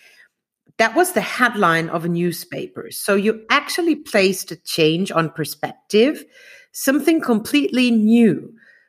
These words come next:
Looking back, how do you tackle a challenge like this today compared to back then?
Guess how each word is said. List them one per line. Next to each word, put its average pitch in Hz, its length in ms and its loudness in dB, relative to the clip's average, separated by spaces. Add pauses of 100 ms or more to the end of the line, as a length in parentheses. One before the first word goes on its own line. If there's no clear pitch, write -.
(120)
Looking 359 440 0 (100)
back, 202 580 -2
how 311 460 -4
do 359 160 4
you 285 340 -4
tackle 226 600 -4
a 180 80 -4
challenge 196 720 -2
like 165 260 0
this 190 260 -4
today 175 520 0
compared 170 640 0 (540)
to 180 120 -4
back 160 440 -2
then? 294 440 0